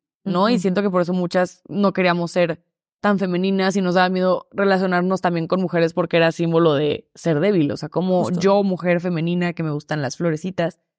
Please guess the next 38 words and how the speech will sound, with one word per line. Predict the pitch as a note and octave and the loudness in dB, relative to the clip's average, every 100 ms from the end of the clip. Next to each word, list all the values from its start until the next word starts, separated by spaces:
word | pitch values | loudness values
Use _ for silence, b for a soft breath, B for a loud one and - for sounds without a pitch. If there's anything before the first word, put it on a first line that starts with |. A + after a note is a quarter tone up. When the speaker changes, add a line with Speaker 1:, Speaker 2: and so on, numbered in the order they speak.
| _ _ _ - | _ _ _ -4
Speaker 1:
este, | E3+ F3 E3+ - - E3+ E3 D#3+ D#3 - _ _ | 0 2 2 -2 -4 0 2 2 -2 -4 _ _
voy | G3 G3 | -4 0
a | F3+ | 0
ser | G3+ | -2
amiga | F3+ F3 F3+ E3 - - | -2 -2 -2 -2 -6 -6
de | F#3 G3 | -2 0
otra | A3 A3+ G#3+ | 0 0 0
mujer | G#3+ G3+ A3+ G#3+ G#3+ | 0 0 2 2 2
que | |
le | F#3+ | 2
gustan | F3+ F3+ F#3 F3 F3 | 2 2 0 0 0
las | F3 E3 | 0 0
nubecitas, | F3 F3+ G#3 F#3+ F3+ B3+ - - | 0 0 -2 -2 -2 -2 -6 -2
pero | F3+ D#3+ D#3 C#3 C#4+ | 0 0 -2 -4 -6
Speaker 2:
Mm. | A#3+ _ _ _ _ | -10 _ _ _ _
Speaker 1:
quiero, | - A3 G#3 G#3 G3+ | 2 4 4 2 0
quiero | A3+ G#3+ | 0 0
estudiar | G3 G3 F#3 F3+ | 0 -2 0 -2
derecho, | F#3+ C4+ - F3 | -2 -4 -4 -6
o | |
sea, | E3+ F3+ | -6 -6
como | F#3 E3+ D#3+ | -4 -6 -8
que | F3 F3 E3+ D#3 - _ _ | -8 -6 -6 -10 -14 _ _
son | - G3+ F#3+ F#3+ F#3+ - _ - | -6 -4 -4 -6 -10 -14 _ -8
esas | F#3+ F#3+ F3+ | -6 -6 -8
cosas. | G3 G3+ E3 D#3+ _ | -10 -8 -8 -10 _
Speaker 2:
Y | C#4+ | -2
que | E4 | 2
una | F4 D5+ | 2 2
cosa | - A#4+ A4 | 0 -2 0
no | A4 | 0
está | - | 0
peleada | B3 G#3+ F#3+ | -2 0 -2
con | F#3 E3 | -4 -10
la | E3 | -10
otra, | - | -6
¿no? | A3+ | -2
Speaker 1:
Ujú, | A3 | -2